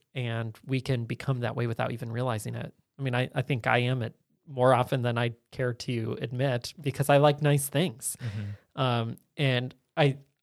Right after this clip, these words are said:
Speaker 1: I don't think that fighting materialism means we become hardcore utilitarians who can't appreciate things that are beautiful or artistic, um, but we can't worship them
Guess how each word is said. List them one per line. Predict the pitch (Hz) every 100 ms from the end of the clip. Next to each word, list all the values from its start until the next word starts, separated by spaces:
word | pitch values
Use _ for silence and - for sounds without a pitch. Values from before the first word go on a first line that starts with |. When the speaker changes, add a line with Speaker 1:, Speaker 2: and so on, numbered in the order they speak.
| -
Speaker 1:
I | 160
don't | 170 165
think | 170
that | 143 -
fighting | - 147 139 127
materialism | 123 - 143 147 123 120 120 120 117 127 - _ _ _ 139
means | 135 117 113 117 - -
we | 143
become | 135 123 - 123
hardcore | - - 131 - 139 120
utilitarians | 113 - - 135 117 - - 127 120 143 120 113
who | 120
can't | - 131 120 -
appreciate | 147 - 143 - 123 113 117 - - _ _
things | 147 127 139
that | 123
are | 120
beautiful | 113 123 127 123 - 117 110 117 - _ _ _
or | 131 117 -
artistic, | 127 - - 143 - 123 120 - - - _ _ -
um, | 127 117 113
but | 139 135 120 - _ _
we | 143 127
can't | 120 - 160 139
worship | 120 131 - 123 -
them | 117 110